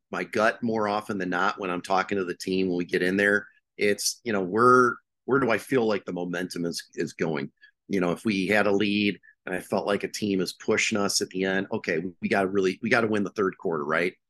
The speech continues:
And kind of the, the kids probably think it's a broken record 'cause I say it almost all the time,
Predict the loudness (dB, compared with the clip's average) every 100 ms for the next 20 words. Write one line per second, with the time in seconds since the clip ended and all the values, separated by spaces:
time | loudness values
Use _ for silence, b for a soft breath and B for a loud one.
0 | _ _ _ _ _ -6 -4 -4 -2 -2
1 | 0 -6 -10 _ _ _ _ _ _ -10
2 | -6 0 4 4 2 -6 0 2 4 4
3 | 2 0 2 4 4 2 2 0 -4 -4
4 | -2 2 2 4 2 0 -8 -6 -4 -4
5 | -4 -4 -4 -4